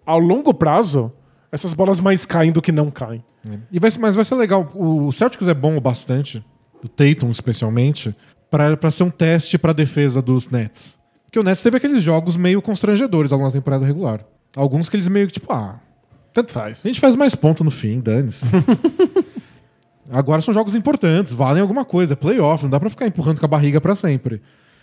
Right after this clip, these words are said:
Speaker 2: Acho que vai ser, a gente vai começar a ver na prática como é a defesa do Nets em jogos importantes,
Speaker 1: Em situações de
Speaker 2: em jogo
Speaker 1: pressão.
Speaker 2: grande, em quarto período empatado. Acho que
Speaker 1: É.
Speaker 2: isso o Celtics pode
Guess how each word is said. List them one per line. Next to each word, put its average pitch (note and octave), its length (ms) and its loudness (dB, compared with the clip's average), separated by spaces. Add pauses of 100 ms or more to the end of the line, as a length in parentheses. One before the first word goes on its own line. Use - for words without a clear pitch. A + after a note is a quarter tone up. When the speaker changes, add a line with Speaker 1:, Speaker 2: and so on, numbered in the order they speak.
(180)
Speaker 2:
Acho C3+ 120 -2
que D3 40 -2
vai E3 100 2
ser, F#3 220 -2
a - 20 2
gente D#3+ 120 2
vai F3 80 2
começar F#3 580 0
a A3+ 40 2
ver E3 260 0
na F3 100 0
prática E3+ 840 0 (460)
como G3 420 0
é E3 60 4
a F3 80 2
defesa E3+ 500 0
do F3 120 0
Nets C#3 580 0 (520)
em C3+ 80 -4
jogos C#3 320 0
importantes, D#3 720 -2
Speaker 1:
Em C#3+ 60 -4
situações D#3+ 360 0
de C3 60 -4
Speaker 2:
em - 20 -6
jogo - 40 -20
Speaker 1:
pressão. D#3 540 2
Speaker 2:
grande, D3+ 720 0
em C#3+ 60 -2
quarto D3+ 320 -2
período C#3+ 340 0
empatado. C#3 720 0
Acho C#3 140 -2
que C3 80 -4
Speaker 1:
É. D#3 120 2
Speaker 2:
isso D#3+ 180 -2
o D#3+ 40 -6
Celtics - 400 -2
pode D3 460 0